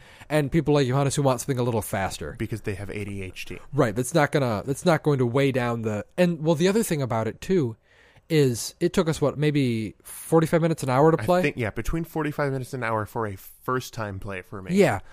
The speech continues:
Speaker 1: so I feel like even with three or four players, once you get the hang of it, it's not gonna be a
Speaker 2: It's not gonna drag on forever.
Speaker 1: It's not gonna be a, a evening dominating game, so
Speaker 2: Yeah.
Speaker 1: it might be a strategy game that you can get out and still have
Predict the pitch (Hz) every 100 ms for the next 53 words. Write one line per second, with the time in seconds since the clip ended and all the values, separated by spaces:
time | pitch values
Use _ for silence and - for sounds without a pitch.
0 | - - - 156 160 - 247 262 175 143
1 | - 202 202 196 175 165 139 - - 165
2 | 175 170 156 160 147 180 160 131 151 156
3 | 175 156 127 123 139 170 151 - 131 131
4 | 156 143 123 120 113 - 120 107 98 92
5 | - - 131 113 101 107 98 95 131 95
6 | - 95 85 85 185 - 202 202 196 170
7 | 156 143 123 120 127 120 160 165 139 143
8 | 127 131 120 117 127 127 117 107 104 113
9 | 143 - 156 139 160 185 185 131 - -
10 | - 143 190 175 131 120 107 107 104 104
11 | 120 127 120 117 110 110 135 131 - 160
12 | 147 135